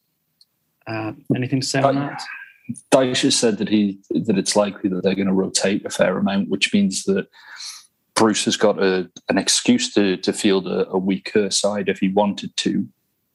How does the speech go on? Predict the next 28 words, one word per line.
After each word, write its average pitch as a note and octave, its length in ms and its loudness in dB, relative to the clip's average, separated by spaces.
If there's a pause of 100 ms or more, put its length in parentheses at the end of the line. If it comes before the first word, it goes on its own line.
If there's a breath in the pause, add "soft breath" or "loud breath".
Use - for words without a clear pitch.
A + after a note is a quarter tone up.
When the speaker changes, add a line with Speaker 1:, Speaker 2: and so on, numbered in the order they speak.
(120)
Speaker 2:
But G2 140 2
I A#2 240 0
think G#2+ 520 -2
to - 120 -4
get - 320 -2
the G#2+ 60 -6
fans G2 420 -2
on F#2+ 200 -4
board F2 480 0 (600 loud breath)
more, G#2 440 0 (340 loud breath)
he G#2+ 220 2
will G2 220 0
field G2 340 0
a - 40 -6
strong F2+ 360 -2
team. D3+ 280 2
And G2 120 -2
he's G#2 220 -2
certainly - 280 -2
got, - 280 -2 (100)
you B2 100 2
know, G2 140 -6
he's G#2 100 -6
got - 180 0
form A#2 360 0
for - 120 -6
that. F#2+ 280 -2
So G2 440 -2